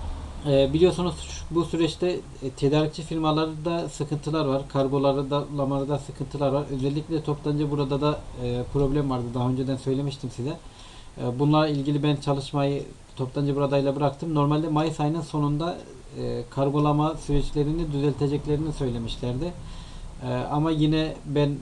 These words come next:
e, başlatmadıydım. Eski satılan ürünlerden dolayı şöyle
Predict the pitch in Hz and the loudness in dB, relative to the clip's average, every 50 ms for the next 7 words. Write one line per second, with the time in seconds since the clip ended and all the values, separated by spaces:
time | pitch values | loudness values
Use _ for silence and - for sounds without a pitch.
0 | - - 135 131 127 127 123 123 123 123 123 123 123 123 123 - - - 131 135 | -6 -6 -2 -2 0 2 2 2 2 2 2 2 0 0 -2 -4 -6 -2 0 0
1 | 131 127 - 170 170 160 160 151 139 127 135 143 143 170 180 175 - - 156 139 | 0 0 0 0 -2 0 0 0 2 2 2 0 0 -2 -4 -4 -4 -2 -2 -2
2 | 127 - - - 185 180 - - - - 151 147 143 - 151 135 131 147 139 135 | -2 -2 0 0 2 2 0 -2 -4 0 0 0 0 0 -2 -2 0 2 0 0
3 | 135 - - 147 139 156 156 156 156 156 156 151 170 165 151 139 131 160 165 151 | 0 -2 -2 0 0 2 2 2 2 2 0 0 0 -2 -2 0 2 2 4 4
4 | 143 135 143 170 180 185 - - - - - - - - - - - - - - | 4 4 4 2 0 -4 -8 -14 -16 -16 -16 -16 -16 -16 -16 -16 -18 -18 -16 -12
5 | - - - - - - - 147 143 135 135 127 | -8 -6 -4 -4 -2 0 2 2 4 4 4 2